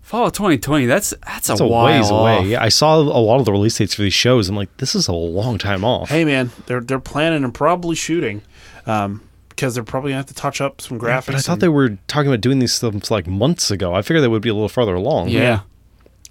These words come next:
Speaker 3: I mean, also, yeah, consider that the other actors have, have projects, and I s-
Speaker 1: No,
Speaker 3: sure.
Speaker 1: they don't.
Speaker 3: <laughs> I think I just saw Elizabeth Olsen just got engaged.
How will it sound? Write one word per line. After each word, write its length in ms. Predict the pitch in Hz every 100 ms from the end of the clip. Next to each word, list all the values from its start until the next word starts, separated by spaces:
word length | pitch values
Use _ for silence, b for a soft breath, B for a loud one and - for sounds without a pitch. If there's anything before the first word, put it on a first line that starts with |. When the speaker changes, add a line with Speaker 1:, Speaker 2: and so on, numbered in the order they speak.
| B B -
Speaker 3:
I 100 | 359
mean, 260 | 320 247 180 -
also, 240 | 214 -
yeah, 160 | 180 156
consider 380 | - 143 170 147
that 200 | 127 -
the 140 | 127
other 140 | 127
actors 380 | 113 107 - 120
have, 380 | - 107 101 - b b b -
have 160 | 117
projects, 540 | - 123 120 117 113 131
and 80 |
I 20 | 123
s- 140 | -
Speaker 1:
No, 400 | 240 254 247 226
Speaker 3:
sure. 40 |
Speaker 1:
they 300 | 151 123 123
don't. 720 | 123 - 113 107 - 110 113 - -
Speaker 3:
<laughs> 120 | -
I 60 | 143
think 180 | 214
I 20 | 180
just 220 | - -
saw 260 | 170 147 127
Elizabeth 420 | 131 147 143 120
Olsen 300 | 127 127 - 127
just 140 | 113
got 220 | 127 113
engaged. 720 | 123 104 104 104 113 123 -